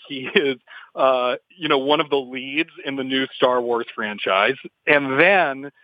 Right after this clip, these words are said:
you know, you, you could read this as kind of announcing his arrival to that upper,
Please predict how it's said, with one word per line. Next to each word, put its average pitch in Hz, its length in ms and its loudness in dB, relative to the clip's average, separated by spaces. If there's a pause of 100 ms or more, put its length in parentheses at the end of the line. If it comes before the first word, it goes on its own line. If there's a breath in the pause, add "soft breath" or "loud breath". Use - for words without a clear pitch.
(140)
you 147 120 -8
know, 139 320 0
you, 147 340 -18
you 156 200 -12
could 139 160 -6
read 170 400 0
this 156 180 4
as 131 160 -4
kind 139 160 0
of 127 140 -2
announcing 135 840 2
his 127 180 2
arrival 123 520 2 (160)
to 156 140 -8
that 123 220 0
upper, 120 460 -2